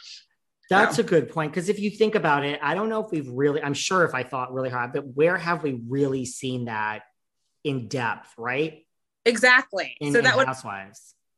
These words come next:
Speaker 2: a nice play, like, 'cause it's true what happens in our real life. And so it would have been a, an interesting dynamic for a modern marriage that a lot of people can relate to.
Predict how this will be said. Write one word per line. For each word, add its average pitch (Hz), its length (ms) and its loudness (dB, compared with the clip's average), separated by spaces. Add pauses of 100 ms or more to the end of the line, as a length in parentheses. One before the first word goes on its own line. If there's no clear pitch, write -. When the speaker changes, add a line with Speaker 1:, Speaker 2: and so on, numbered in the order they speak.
(280)
Speaker 2:
a 214 40 0
nice 233 240 0 (200)
play, 233 260 0
like, 190 220 0
'cause 226 160 -4
it's - 320 -6
true - 380 4
what 196 120 0
happens 185 400 0
in 175 60 -2
our 165 280 -2 (160)
real 175 220 0
life. 135 300 -8 (460)
And 190 160 0
so 202 180 4
it 196 40 6
would 196 80 6
have 202 120 0
been 190 320 0 (160)
a, 180 160 2 (840)
an 214 140 0
interesting 233 500 0
dynamic 190 680 2
for 170 180 0
a 170 60 -4
modern 170 440 2
marriage 180 460 4
that 180 120 -4
a 175 60 -6
lot 170 240 0
of 170 100 -4
people 165 280 -10
can 170 160 -12
relate 190 500 0
to. 151 440 0